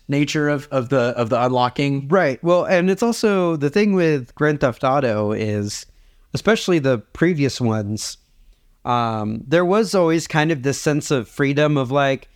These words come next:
Speaker 2: "Okay, we'll just go mess around and, and have fun and do crazy shit." And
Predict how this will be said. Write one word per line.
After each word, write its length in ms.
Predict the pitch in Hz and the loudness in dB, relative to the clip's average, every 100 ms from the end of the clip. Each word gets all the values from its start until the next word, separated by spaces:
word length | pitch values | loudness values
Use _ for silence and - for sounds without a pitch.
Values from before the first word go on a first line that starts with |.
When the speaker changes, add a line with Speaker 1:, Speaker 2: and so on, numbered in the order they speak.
| _ - | _ -4
Speaker 2:
"Okay, 460 | 165 208 190 170 170 - | -2 2 2 0 -2 -4
we'll 140 | 156 | -4
just 400 | 151 175 - - | -2 -4 -4 -4
go 680 | 160 160 175 165 160 165 135 - | 0 2 2 0 0 -2 -6 -4
mess 360 | 135 151 156 | 0 0 0
around 500 | 147 147 147 120 120 | 0 2 2 0 -2
and, 320 | 117 107 110 110 _ _ | -2 -2 -4 -6 _ _
and 120 | 131 135 | -2 0
have 240 | 156 151 | 0 0
fun 280 | 156 151 143 | 0 0 0
and 240 | 127 127 | 0 -2
do 120 | 123 156 | -2 -2
crazy 380 | 156 156 135 | 0 0 -2
shit." 360 | 123 143 139 - | -2 -2 -2 -4
And 300 | 110 110 | -8 -6